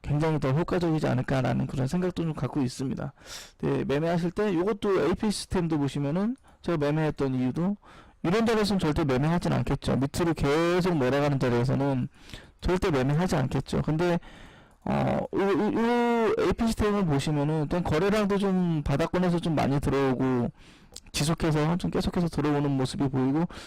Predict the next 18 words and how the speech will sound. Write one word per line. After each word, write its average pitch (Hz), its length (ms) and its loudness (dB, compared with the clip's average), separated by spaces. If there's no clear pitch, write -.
이십일 208 320 2
선과 190 420 2
육십일 147 320 0
선을 175 260 0
다 143 140 0
태워놓는 170 580 2
이런 139 220 2
자리에서 139 640 2
좀 147 180 -2
매매해보시는 175 580 2
것도 151 460 0
굉장히 156 340 0
좋지 143 280 -4
않을까라는 143 720 -2
좀 143 140 -4
생각이 160 260 -4
들고 139 220 -4
있습니다. - 420 -8